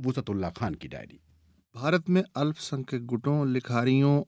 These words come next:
Speaker 2: और पाकिस्तानी फनकारों और यात्रियों को लेके तरह-तरह की छुटपुट घटनाएं लगातार सामने आने के बाद से Twitter और Facebook पर "मैं एक इंडियन हूं पर पाकिस्तान से नफरत नहीं करता" या "मैं एक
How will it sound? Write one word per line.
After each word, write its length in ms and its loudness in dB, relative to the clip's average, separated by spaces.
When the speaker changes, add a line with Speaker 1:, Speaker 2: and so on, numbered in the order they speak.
Speaker 2:
और 140 2
पाकिस्तानी 600 0
फनकारों 640 2
और 100 6
यात्रियों 580 2
को 120 2
लेके 420 4
तरह-तरह 680 2
की 200 -4
छुटपुट 600 -4
घटनाएं 460 2
लगातार 580 2
सामने 420 2
आने 240 4
के 100 -2
बाद 260 2
से 300 -2
Twitter 400 6
और 200 4
Facebook 540 4
पर 200 2
"मैं 420 6
एक 280 4
इंडियन 560 6
हूं 300 6
पर 220 0
पाकिस्तान 760 0
से 180 2
नफरत 400 0
नहीं 320 4
करता" 560 0
या 360 4
"मैं 300 2
एक 180 0